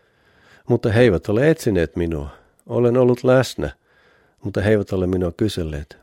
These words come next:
Olen sanonut, 'Tässä olen, tässä olen,' tälle pakanakansalle, joka ei kutsunut avuksi minun nimeäni. Päivästä päivään minä ojensin käteni tätä vastahakoista kansaa kohden.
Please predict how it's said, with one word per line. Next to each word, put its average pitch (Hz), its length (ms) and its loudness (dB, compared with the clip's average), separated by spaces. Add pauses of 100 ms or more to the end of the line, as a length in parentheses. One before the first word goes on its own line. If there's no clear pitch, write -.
(100)
Olen 120 200 0
sanonut, 107 500 0 (580)
'Tässä 165 360 2
olen, 175 280 4
tässä 139 340 0
olen,' 131 360 4 (100)
tälle 92 240 0
pakanakansalle, 82 1000 -6 (560)
joka 104 200 -6
ei 127 200 4
kutsunut 101 540 -4
avuksi 104 380 -4
minun 90 300 -4
nimeäni. 82 520 -6 (680)
Päivästä 117 480 2
päivään 87 540 -4 (160)
minä 98 320 -2
ojensin 92 400 -2
käteni 95 380 -4
tätä 90 280 -8
vastahakoista 85 680 -6
kansaa 85 440 -8
kohden. 82 400 -8